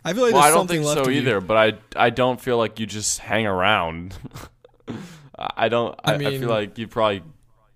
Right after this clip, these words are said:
Speaker 2: I, I don't even know, to be honest. Like, I just, uh, I just don't
Speaker 1: I'm
Speaker 2: feel like
Speaker 1: surprised
Speaker 2: you're
Speaker 1: you don't believe in it.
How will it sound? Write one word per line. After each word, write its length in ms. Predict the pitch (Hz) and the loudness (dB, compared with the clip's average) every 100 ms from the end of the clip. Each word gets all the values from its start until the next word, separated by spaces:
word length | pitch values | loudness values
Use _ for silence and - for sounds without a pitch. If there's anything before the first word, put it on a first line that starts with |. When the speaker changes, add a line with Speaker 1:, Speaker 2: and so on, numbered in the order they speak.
| _ - | _ -20
Speaker 2:
I, 240 | - - - _ _ _ _ _ _ - | -20 -20 -20 _ _ _ _ _ _ -6
I 280 | 131 147 208 | 2 6 8
don't 160 | 180 | 6
even 200 | 131 110 | 4 2
know, 240 | 117 135 120 | 6 6 6
to 120 | 117 | 2
be 120 | 98 110 | 0 4
honest. 300 | 110 107 117 | 4 2 -2
Like, 160 | 110 | 0
I 80 | 113 | 0
just, 560 | 110 117 107 104 - - 87 | -2 -4 -6 -8 -12 -12 -2
uh, 720 | 104 101 95 92 90 87 87 - _ _ - | 0 2 2 2 -2 -4 -10 -18 _ _ 0
I 80 | 135 | 0
just 120 | 139 | 2
don't 140 | 165 - | -2 0
Speaker 1:
I'm 40 | |
Speaker 2:
feel 140 | 160 | 4
like 160 | 147 131 | 6 4
Speaker 1:
surprised 200 | 151 131 | 2 0
Speaker 2:
you're 120 | 190 | 0
Speaker 1:
you 40 | 269 | 0
don't 240 | 180 131 | -2 -4
believe 320 | 127 127 120 117 | -6 -8 -8 -10
in 100 | |
it. 140 | 113 | -12